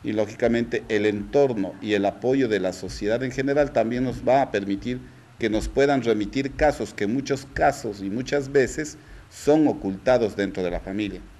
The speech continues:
Así que pedimos más bien que las familias, al enterarse de este proceso, puedan también acercarse a registrarse o que podamos llegar a tener un registro de ellos para poder darles una atención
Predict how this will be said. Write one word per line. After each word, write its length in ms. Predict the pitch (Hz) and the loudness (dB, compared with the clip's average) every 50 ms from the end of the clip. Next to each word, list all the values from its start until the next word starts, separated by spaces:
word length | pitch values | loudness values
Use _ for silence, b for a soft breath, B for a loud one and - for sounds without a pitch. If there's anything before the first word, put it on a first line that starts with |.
| B B B B B B B | B B B B B B B
Así 300 | B 95 95 - - 113 | B -8 -8 -6 -6 -6
que 160 | 113 - 123 110 | -4 -2 -2 0
pedimos 460 | - 110 196 101 131 135 127 110 101 | 2 2 2 2 2 0 0 0 0
más 240 | 101 95 92 90 101 | -2 -2 -2 -2 -2
bien 180 | 117 127 123 | -2 -2 -2
que 140 | - 113 98 | 0 0 0
las 240 | 90 87 90 - - | 0 0 -2 -2 -4
familias, 720 | - 92 95 101 123 139 135 117 104 98 92 90 90 - - - B B B B B B - | -4 -4 -2 0 2 2 2 2 0 0 -2 -2 -6 -10 -18 -20 B B B B B B -6
al 180 | 90 95 98 | -4 -2 -2
enterarse 540 | 104 101 98 101 107 104 120 135 127 127 139 | 0 -2 -2 -2 0 4 4 4 4 2 0
de 80 | 131 135 | 0 0
este 180 | 131 131 139 | 0 0 -2
proceso, 500 | 135 - 131 120 - 143 139 139 151 135 | -2 0 -2 -2 0 0 -2 0 -2 -4
puedan 340 | 135 - 127 113 123 120 113 | 0 0 0 0 0 0 -2
también 340 | - 101 95 104 117 135 135 | -2 -2 -2 0 0 0 0
acercarse 560 | 117 98 - 104 92 - - 101 98 - - | 0 -2 -2 -4 -6 -4 -2 -2 -2 -2 -2
a 60 | 101 | -4
registrarse 800 | 98 107 101 - 139 127 - - 120 117 131 127 - - 165 180 B B B B B B B | -4 -4 -4 -4 -6 -6 -2 0 2 2 2 0 -2 -6 -8 -8 B B B B B B B
o 140 | - 110 104 | -4 -4 -2
que 100 | 110 107 | -2 -2
podamos 500 | 95 - 113 110 107 131 151 160 147 123 | -2 0 0 4 4 4 4 4 4 2
llegar 320 | 110 110 104 117 120 123 | 2 4 4 6 6 6
a 140 | 120 117 - | 4 2 2
tener 300 | - 110 107 110 117 123 | 0 0 0 0 0 -2
un 100 | 131 131 | -2 -2
registro 480 | 120 120 110 - 131 123 127 - 151 143 | -2 -2 -2 -2 -4 -6 -2 -2 0 2
de 160 | 131 127 120 | 2 2 2
ellos 240 | 113 123 143 135 - | 2 0 -2 -4 -2
para 300 | - 113 101 101 98 - | 0 0 2 2 0 0
poder 320 | 101 101 107 113 113 110 | -2 -2 0 -2 0 0
darles 280 | 107 107 113 113 104 113 | 0 0 0 -2 -4 -4
una 160 | 120 131 135 | -2 -2 -2
atención 520 | 131 - 143 139 135 135 - 131 131 143 | -2 0 0 -2 0 0 -2 -2 -2 -4